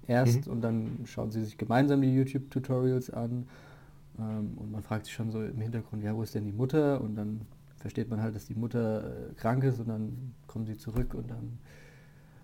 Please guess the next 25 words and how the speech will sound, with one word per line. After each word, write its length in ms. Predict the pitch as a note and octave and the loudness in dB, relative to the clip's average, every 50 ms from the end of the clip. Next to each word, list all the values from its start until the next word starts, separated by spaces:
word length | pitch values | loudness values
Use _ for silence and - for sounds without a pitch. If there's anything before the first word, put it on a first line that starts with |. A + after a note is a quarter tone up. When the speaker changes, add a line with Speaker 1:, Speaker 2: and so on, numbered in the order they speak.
| - - - | -18 -12 -10
Speaker 1:
äh, 300 | - A2+ A2 A2 G#2 - - - - - - - - - - - | -8 -6 -6 -6 -6 -6 -8 -10 -12 -14 -18 -20 -20 -20 -18 -10
treffen 260 | - - A#2 G#2+ B2 | -4 -4 -2 0 0
sie 80 | A#2 A2+ | 0 0
sich 100 | A2 A2 | 0 -2
im 120 | A2 G#2 | -4 -4
Krankenhaus 760 | - A#2+ A2+ A2+ - - A#2 A2+ A2+ A2 A2 A2 - - - | -2 -2 -2 -2 -2 -2 -2 -2 -2 -2 -2 -4 -8 -10 -14
und 280 | - - A2+ A2+ A#2 A2+ - - - - | -12 -10 -8 -8 -10 -12 -14 -16 -20 -20
das 80 | - - | -20 -18
ist 120 | - - | -12 -10
dann 100 | - - | -8 -8
quasi 180 | - - G#2+ G#2+ | -6 -6 -6 -4
so 60 | A2+ A#2 | -2 -2
ein-, 140 | A2+ A2 G#2+ - - | -2 -2 -4 -8 -12
quasi 240 | - - A2+ A2+ A2 | -6 -4 -2 -2 0
so 60 | A2+ | -2
eine 100 | A2 G#2+ | -2 -2
schöne 260 | - - B2 A#2 A#2 | 0 0 2 2 2
Familiengeschichte. 880 | - - A#2+ G#2+ G#2+ A2+ A#2+ B2 A#2 A2 G#2 - - A2 - - - A2+ A2+ - - - - - - | 0 0 -2 0 0 0 2 2 0 0 -4 -4 -6 -8 -8 -8 -12 -12 -12 -10 -8 -6 -6 -6 -4
Aber, 300 | - G#2+ G#2+ A2 G#2+ - - | -2 0 2 2 0 0 0
Speaker 2:
Mhm. 240 | G#2+ G#2+ A2+ C3 C#3 - - - - - - - - - | 2 2 2 2 0 -6 -16 -20 -20 -20 -20 -18 -8 -2
Speaker 1:
Jorik, 240 | A#2 A#2 A2 A#2 A#2 A2+ | 2 2 4 4 2 0
wie 60 | A#2 G#2+ | -2 -6
fandst 360 | - - A#2 A2+ - - - | -4 -4 -4 -4 -4 -2 -2
du's 160 | C3+ C#3+ C#3+ | -2 -2 0
so? 200 | - D3+ D3+ C#3 | -2 -2 -2 -2